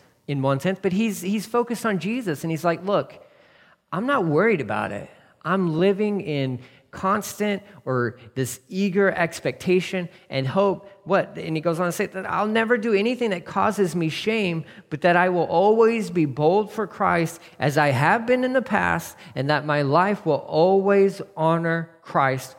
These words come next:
whether I live or die. Meaning this, hey, you know what? Jesus shows up in my life today, I ain't got nothing to worry about.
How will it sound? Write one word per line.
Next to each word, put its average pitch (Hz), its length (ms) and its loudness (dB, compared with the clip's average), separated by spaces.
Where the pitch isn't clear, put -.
whether 135 280 2
I 113 140 2
live 127 420 0
or 202 100 2
die. 143 360 -2
Meaning 160 300 -2
this, 135 440 -4
hey, 123 140 -4
you 120 140 -2
know 135 100 -2
what? - 580 -4
Jesus 143 320 -6
shows 156 220 -2
up 151 140 -6
in 147 60 -10
my 156 140 -2
life 160 240 0
today, 165 440 -4
I 127 60 -12
ain't 143 80 -6
got 104 100 -4
nothing 131 180 -4
to 147 60 -6
worry 123 200 -2
about. 104 440 -10